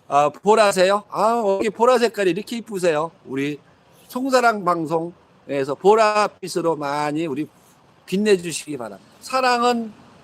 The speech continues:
조화입니다. 조화. 어긋나지 않고 부딪힘이 없는 게 조화입니다. 성-, 단순히 섞는 게 아니라. 네. 여러분, 오 종 세트, 하트 오 종 세트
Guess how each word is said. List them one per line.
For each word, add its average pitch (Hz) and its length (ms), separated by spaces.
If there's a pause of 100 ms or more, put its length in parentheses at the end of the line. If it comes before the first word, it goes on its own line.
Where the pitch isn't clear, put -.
(240)
조화입니다. 180 680 (600)
조화. 123 320 (520)
어긋나지 202 760
않고 147 300
부딪힘이 233 580
없는 170 340
게 147 140
조화입니다. 113 540
성-, - 260 (220)
단순히 180 400
섞는 240 480
게 160 100
아니라. 123 220 (160)
네. 107 120 (640)
여러분, 117 280 (1300)
오 240 160
종 302 120
세트, 233 300
하트 285 260
오 294 80
종 262 120
세트 214 400